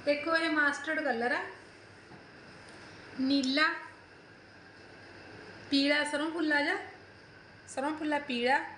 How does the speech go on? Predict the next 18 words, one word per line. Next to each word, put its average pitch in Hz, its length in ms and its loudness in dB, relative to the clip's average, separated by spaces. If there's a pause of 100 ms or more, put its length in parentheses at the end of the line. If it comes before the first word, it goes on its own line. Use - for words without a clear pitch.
(480)
ਨੀਲਾ, 247 640 0 (1300)
ਹਰਾ, 269 340 6
ਡੇਕ 269 380 0
ਹਰਾ 262 200 2
ਕਹਿੰਦੇ 269 420 0
ਨੇ 302 100 -4
ਜਿਹਨੂੰ, 320 220 -4 (260)
ਤੇ 285 100 0
ਵਾਈਟ। 233 480 -2 (1300)
ਚਾਰ 302 280 6
ਰੰਗਾਂ 302 300 0
ਨਾਲ 294 180 4
ਕਢਾਈ 320 280 -2
ਕੀਤੀ 285 300 -8
ਹੋਈ 262 180 -4
ਆ 214 80 -6
ਜੀ 233 120 -10
ਇਹ। 285 160 -6